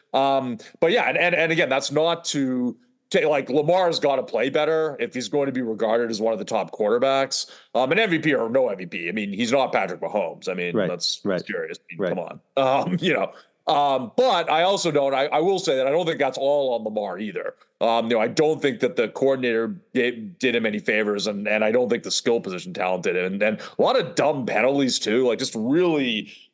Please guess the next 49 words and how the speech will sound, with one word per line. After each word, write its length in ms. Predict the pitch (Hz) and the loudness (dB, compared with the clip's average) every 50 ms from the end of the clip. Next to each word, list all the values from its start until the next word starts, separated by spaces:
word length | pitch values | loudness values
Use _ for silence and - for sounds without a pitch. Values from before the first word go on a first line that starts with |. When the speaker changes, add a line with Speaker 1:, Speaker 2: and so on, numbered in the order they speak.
| _ - | _ -2
Speaker 1:
undisciplined. 840 | 160 185 185 143 110 123 123 135 - 131 104 - - 85 82 85 | 0 0 0 0 0 0 2 2 2 -2 -2 -4 -4 -4 -4 -2
Like, 120 | 104 113 101 | -4 0 2
they 80 | 131 | 2
just 180 | 139 151 143 - | 2 2 0 2
really, 400 | 135 139 151 151 147 147 139 135 | 2 2 4 4 4 2 2 2
like, 240 | 135 147 147 147 - - - - | 2 0 0 -2 -4 -12 -4 0
that 120 | 190 233 | 2 2
was 100 | 277 247 | 2 2
a 40 | 226 | 0
classic. 340 | - 175 170 185 175 170 147 | 0 2 2 2 2 2 0
Like, 160 | 143 143 - | 0 0 2
everybody 360 | 170 180 180 190 185 160 147 | 2 2 2 2 0 2 2
basically 380 | 135 143 139 143 139 - 127 123 | 2 2 0 0 -2 -2 -4 -4
said, 360 | - - 139 131 127 123 110 | -2 0 0 0 0 0 0
like, 260 | 117 117 113 113 110 | -2 -2 -2 -2 -2
you 60 | - 123 | -2 -4
know, 240 | 110 104 107 - - _ _ _ _ | -2 -2 -4 -6 -10 _ _ _ _
I'm 180 | 127 147 170 170 | 0 0 2 2
not 220 | 165 165 156 156 | 2 2 2 2
gonna 180 | 165 147 135 127 | 2 0 0 2
bet 220 | 107 147 143 143 | 2 2 2 2
against 460 | 135 120 127 123 123 120 - - - _ _ _ _ _ _ - - - _ _ _ _ _ _ _ _ _ | 2 0 0 0 0 -2 -4 -8 -10 _ _ _ _ _ _ -20 -20 -20 _ _ _ _ _ _ _ _ _
you 100 | 156 143 | -4 -2
know, 100 | 123 123 | 0 2
Andy 280 | 131 143 151 151 147 135 | 2 2 2 2 0 2
Reid 200 | 131 139 135 127 | 2 2 0 0
and 80 | 110 | 0
Patrick 260 | 131 127 131 120 120 | 0 0 0 0 0
Mahomes 240 | 117 123 127 127 120 | 0 0 0 0 -2
still, 160 | 110 - 139 | -2 -2 0
like, 120 | 120 110 107 | 0 0 0
lose, 460 | 143 180 170 147 135 131 120 - - - _ | 0 0 0 0 0 -2 -4 -6 -10 -12 _
look 260 | 120 135 143 139 139 | -2 -2 -2 0 0
pretty 160 | 160 147 131 | -2 -2 0
good 340 | 120 - - - - - 92 | 2 2 2 2 0 -4 -8
because 340 | 95 110 110 127 117 104 98 | -10 -4 -2 -2 -2 -2 -2
the, 340 | 107 120 120 117 117 - - - - - _ | 0 2 2 2 2 0 -4 -10 -20 -6 _
the 80 | 135 | 0
Ravens 380 | 139 160 202 214 220 190 160 127 | 2 4 4 4 2 0 -2 0
look 200 | 151 180 170 - | 0 0 0 2
like 160 | 165 147 143 | 0 0 0
a 60 | 131 | -2
team 340 | 107 - 156 156 147 139 131 | -8 -6 -4 -2 -2 -2 -2
who, 180 | 123 131 123 123 | -2 -2 -2 0
like, 240 | 127 123 120 110 101 85 - _ _ | 0 0 0 -2 -4 -10 -16 _ _
you 80 | - 139 | -6 -4
know, 140 | 113 101 104 | -2 -2 0
were, 300 | 107 113 120 117 113 120 | 0 2 2 2 0 0
were 520 | 123 120 117 113 113 117 113 113 110 - | -2 0 0 2 2 2 0 0 -2 -4